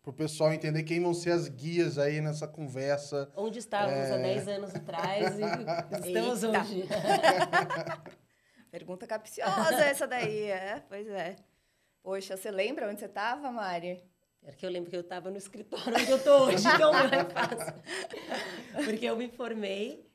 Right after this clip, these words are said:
Speaker 2: me formei em dois mil e dez e eu já fui direto pro escritório. Então, eu já tava no Barcelos Tucunduva, que é o escritório que eu tô hoje,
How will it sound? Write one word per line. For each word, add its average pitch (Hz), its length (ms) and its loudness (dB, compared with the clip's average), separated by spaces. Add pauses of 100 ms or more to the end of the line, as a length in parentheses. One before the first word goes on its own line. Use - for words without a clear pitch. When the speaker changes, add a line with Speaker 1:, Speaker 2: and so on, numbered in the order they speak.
(300)
Speaker 2:
me 180 220 -8
formei 180 220 -4
em - 20 -4
dois 185 180 -4
mil 185 80 -4
e 185 40 -8
dez 175 300 -2
e 208 40 -6
eu 196 40 -6
já 190 160 -6
fui 202 140 -8
direto 185 400 -6
pro 226 100 -14
escritório. 214 560 -8
Então, 170 160 -8
eu 175 40 -6
já 190 120 -6
tava 190 240 -4
no 196 80 -8
Barcelos 180 340 -10
Tucunduva, 165 420 -18
que 180 80 -14
é - 20 -6
o - 20 -6
escritório 156 460 -16
que - 100 -20
eu 143 40 -18
tô 180 180 -14
hoje, 180 440 -10